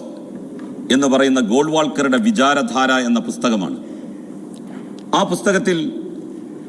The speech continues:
ഒരേ ഒരു രാഷ്ട്രീയ ഗ്രൂപ്പിനെ കുറിച്ചേ പറഞ്ഞിട്ടുള്ളൂ. അത് കോൺഗ്രസ്സുകാരെ കുറിച്ചോ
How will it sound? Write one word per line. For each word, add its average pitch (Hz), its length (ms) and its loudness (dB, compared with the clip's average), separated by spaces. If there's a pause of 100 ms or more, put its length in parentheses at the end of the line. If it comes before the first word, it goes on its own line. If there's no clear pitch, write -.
(420)
ഒരേ 214 180 6
ഒരു 208 180 4
രാഷ്ട്രീയ 175 480 2
ഗ്രൂപ്പിനെ 160 380 0
കുറിച്ചേ 131 280 2
പറഞ്ഞിട്ടുള്ളൂ. 101 520 0 (1300)
അത് 131 120 4
കോൺഗ്രസ്സുകാരെ 156 640 4
കുറിച്ചോ 135 460 2